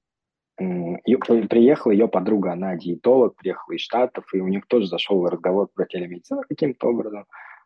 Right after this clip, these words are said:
А она говорит: "У вас этого нету, вы этим не пользуетесь, это же так удобно". Вот, и, и, похоже, мы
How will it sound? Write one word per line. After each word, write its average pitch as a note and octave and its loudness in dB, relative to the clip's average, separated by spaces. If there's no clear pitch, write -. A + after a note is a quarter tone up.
А G#2 -4
она G2+ 2
говорит: G2 2
"У A2+ 2
вас - 2
этого - -6
нету, G#3+ -2
вы F#3+ -2
этим G3 -6
не F3 -8
пользуетесь, - 0
это F3+ -8
же E3+ -10
так - -4
удобно". C#3+ 2
Вот, G2+ -2
и, F#2+ -4
и, - -10
похоже, B2+ -6
мы G2+ -8